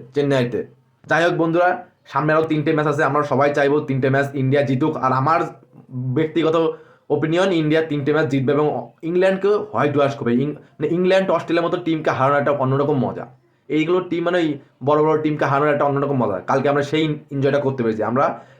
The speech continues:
সামনের তিনটে ম্যাচে আরও ভালো ভালো খেলা দেখতে চাই ইন্ডিয়ার কাছ থেকে, বিশেষ করে ইন্ডিয়ার ব্যাটিং লাইন আপ,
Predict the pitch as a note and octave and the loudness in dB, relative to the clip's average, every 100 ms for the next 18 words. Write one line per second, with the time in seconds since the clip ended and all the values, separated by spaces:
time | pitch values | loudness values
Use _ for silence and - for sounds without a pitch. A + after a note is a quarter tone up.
0 | - C3+ C3+ D#3 D#3 D3 D3+ D3 C#3 C#3+ | -10 -4 -2 -2 -2 -2 0 0 0 0
1 | A#2+ B2 B2+ C#3 D3 - - - _ _ | 0 2 2 2 0 -4 -16 -20 _ _
2 | _ _ _ _ - D#3 D#3 C#3+ D#3 C#3+ | _ _ _ _ -6 -2 0 0 0 0
3 | A#2 A#2 C#3 B2+ A#2 A2 - E2+ G#2+ D3+ | 0 0 2 2 0 -4 -8 -8 -4 -4
4 | - C#3+ C#3+ C#3+ - C3 D3 C3 B2+ D3 | -2 0 0 -4 -4 0 0 0 0 0
5 | D3 C3 B2 G2+ | 2 2 2 -2